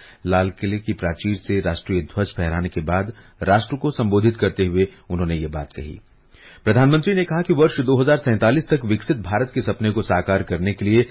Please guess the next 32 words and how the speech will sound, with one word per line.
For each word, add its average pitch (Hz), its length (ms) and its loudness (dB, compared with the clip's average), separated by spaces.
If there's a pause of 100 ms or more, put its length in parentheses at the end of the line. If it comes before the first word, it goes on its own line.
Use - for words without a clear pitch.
(300)
शासन 101 320 -2
में 92 140 -2
सुधार 87 400 -6
आवश्यक 80 400 -4
है। 69 160 -6 (340)
श्री 98 80 -2
मोदी 90 260 0
ने 92 100 0
कहा 95 200 -4
कि 110 120 -4
बैंकिंग, 98 540 -2 (260)
पर्यटन, 95 460 0 (220)
एमएसएमई, 101 580 0 (180)
शिक्षा, 120 520 -2 (160)
स्वास्थ्य 143 420 -2
सेवाओं, 104 480 0
परिवहन 98 520 -2
और - 240 -4
कृषि 127 220 -4
क्षेत्र 101 320 -4
जैसे 95 320 -2
क्षेत्रों 135 560 -6
में 95 100 -2
नई 117 360 -2
तथा 117 480 -2
आधुनिक 127 360 -2
प्रणाली 92 320 0
स्थापित 87 440 -6
की - 60 -6
जा 78 140 -8
रही 78 240 -10
है। 76 120 -12